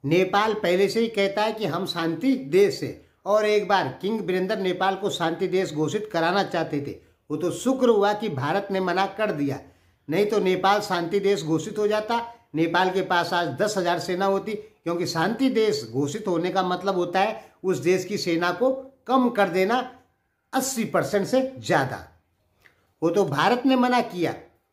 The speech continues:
कि भाई नेपाल को शांति देश घोषित नहीं होने देंगे, और उसमें नेपाली लोग नाराज़ होते हैं कि भारत ने ऐसा किया। अरे, आपको नाराज़ नहीं होना चाहिए, खुश होना चाहिए कि भारत ने आपकी सेना बचा दी,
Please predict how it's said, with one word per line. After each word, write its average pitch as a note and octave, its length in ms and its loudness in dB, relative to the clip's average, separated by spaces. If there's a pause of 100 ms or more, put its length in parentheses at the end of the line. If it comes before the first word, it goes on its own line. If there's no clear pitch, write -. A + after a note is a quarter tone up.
(800)
कि F3+ 80 4
भाई G#3 160 6
नेपाल G3 360 2
को G3+ 140 -2
शांति F3+ 360 0
देश E3+ 240 -2
घोषित D#3+ 400 0
नहीं F#3+ 260 2
होने G3 260 2
देंगे, D3 400 -2 (1200)
और A#3+ 200 6
उसमें B3 260 2
नेपाली G#3+ 440 0
लोग G#3+ 200 0
नाराज़ G3+ 380 2
होते E3+ 240 -2
हैं D#3 120 0
कि E3 100 -2
भारत D3+ 320 0
ने E3 100 0
ऐसा D#3+ 200 -2
किया। C3 240 -6 (380)
अरे, G3+ 160 0
आपको A3 320 2
नाराज़ G#3+ 360 2
नहीं G#3+ 200 2
होना G3+ 220 2
चाहिए, A3 260 0
खुश B3+ 340 0
होना A3+ 200 4
चाहिए A3 300 0 (260)
कि C#3+ 100 -4
भारत D#3 400 0
ने G#3+ 120 -2
आपकी G3 300 0
सेना F#3 300 0
बचा G3 340 2
दी, D#3 220 -4